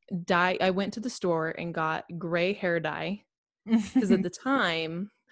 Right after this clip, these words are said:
Speaker 1: I could, like, kinda tuck my hair up and make it look shorter than it actually was, 'cause it was layered.
Speaker 2: Mm-hmm.
Speaker 1: And so I dyed my hair gray, and I just tried to transform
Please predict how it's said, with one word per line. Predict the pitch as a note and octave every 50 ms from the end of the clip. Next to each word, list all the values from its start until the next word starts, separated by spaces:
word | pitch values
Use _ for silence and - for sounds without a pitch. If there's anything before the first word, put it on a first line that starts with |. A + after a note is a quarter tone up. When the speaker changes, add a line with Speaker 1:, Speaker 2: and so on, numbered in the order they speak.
| _ _
Speaker 1:
I | F3+ F#3+
could, | F#3+ - A3 F#3+
like, | F#3+ F3+ F3 E3 - G#3+ A3+ A3
kinda | - - C#4+ D#4+ F4 C4
tuck | - - B3+ B3+ -
my | B3 A#3+ A3+
hair | A3 A3+ G#3+ G3+ G3+
up | G3 F#3+ -
and | F#3 F3+
make | F3 F3 F3 -
it | - -
look | E3 E3 D#3+ - -
shorter | - - F#3 D#3+ D#3+ E3 E3 F3 F#3 G3
than | F#3 F3+ E3+
it | E3+ E3 - - - -
actually | D3 D3+ E3 - - - F3 D#3+
was, | D#3 D3+ D#3 D#3 E3+ -
'cause | - - F3
it | F3
was | - D#3+ F3
layered. | D#3 D3+ D#3 D#3 E3+ F#3+ A3+ A3+ - _ _ _ _ - F#3
Speaker 2:
Mm-hmm. | F#3+ G3 F3+ D#3 D3 C#3 F3 G3+ A3 - _ _ -
Speaker 1:
And | G3+ G3+ F3
so | - - G3+ F#3 F3 -
I | F3+ F3+
dyed | F3 F3 E3 F3 F#3 G#3+
my | A#3 A#3
hair | A3 B3 B3 A#3
gray, | G#3+ - G#3 F#3+ F3+ E3+ E3+ E3 F3 G3+ F#3+ - _ _ _ _ _ _ _ _ _ _ _ _ _ _ _ _ -
and | F#3 F3+ F3 F3 F3 E3+ -
I | - F3+
just | E3+ F3+ F3+ - -
tried | - F#3 F3+ F3+ F3
to |
transform | E3 - - - F3+ F3+ F#3+ G#3 - - _ - G#3 G3 F#3 F3+ E3+ E3 D#3+ D#3+ E3 F3+